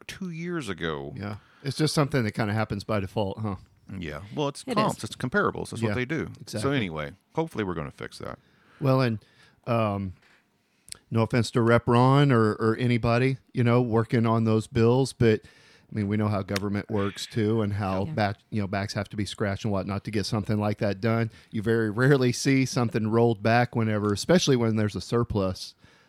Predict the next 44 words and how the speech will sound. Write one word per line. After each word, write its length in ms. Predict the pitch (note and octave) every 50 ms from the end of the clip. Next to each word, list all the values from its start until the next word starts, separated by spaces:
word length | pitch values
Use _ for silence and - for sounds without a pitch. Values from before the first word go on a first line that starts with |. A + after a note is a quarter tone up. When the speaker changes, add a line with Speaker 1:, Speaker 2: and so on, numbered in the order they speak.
| _ _ _
Speaker 2:
you 160 | - - A2
know, 160 | G2+ G2 F#2+ G2 -
of 160 | G#2+ G#2 -
funds 680 | - - C#3 C#3+ C#3 B2 G#2+ G2+ G2 G2+ G2+ - - _ - - _ -
to 80 | - -
be 80 | B2+
able 160 | B2 A#2 A2+
to 100 | A2 A2
roll 300 | G2+ G2 G#2+ G#2+ G#2+ G#2+
back, 560 | G2 G2+ A#2 A2+ A2+ A2+ - - - - - _ _ _ _ _ _ _ _ _ _ _ _ _ _ _ _ -
you 160 | C3 A#2 G2+
know, 200 | F#2+ F#2+ F#2 F2+ - _ _ _ - -
and 220 | B2+ A2 G2 F#2+ - _ _ _ _ _ _ _ _ _ _ _ -
for, 140 | B2+ A2 -
for 240 | - - D#3+ D3 B2+
the 80 | A#2
people, 420 | - - B2+ A2+ - A2 A2+ A#2 _ _ _ _ _ - - _ -
Speaker 1:
By 120 | F#2 F2+
the 20 | F2+
people. 40 | - C3
Speaker 2:
taxes, 540 | B2 A#2+ D#2 - C3 A#2+ A#2+ A#2 - - - - _ _ -
I 160 | A#2 A2+ A2+ A2
E. 300 | A2 A2 A2+ A#2 B2 - - - - - - - - _ _ -
Um, 100 | - A#2 A2 G#2+ G#2 G2+ G2+ G2+
Speaker 3:
Yeah. 40 | G2 _ _ _ _ _
Speaker 2:
so 460 | - - - A#2+ G#2 G2+ G2+ G2+ - _ - -
I'll, 180 | B2 A#2 - -
I'll 120 | C3+ C#3+ C#3
be 220 | C#3 C3+ B2 A2 -
eager 280 | - B2+ A2+ G2+ A2 G2+
to 60 | G2
see 220 | F#2+ - - G2 F#2+
what's 220 | G2 F#2+ F#2 -
Speaker 1:
Yeah. 60 | A2+
Speaker 2:
gonna 140 | G2+ F#2 F2+
happen 260 | F#2+ F2+ - G2+ F2+
there. 180 | F2+ F2+ F2+ - -
Speaker 1:
Don't 140 | - B2+ B2
forget, 280 | - A2 G#2+ B2+ B2 E2+
you 320 | G2 A2 B2+ D#3+ G#3 B3 A3
are 140 | F#3 D#3+ C3+
the 80 | G#2+
government, 640 | G2+ G#2 B2 B2+ A#2 G2 E2+ E2 D#2+ D2+ - - G2
not 360 | A2+ A#2 C3 E3 F#3+ F3+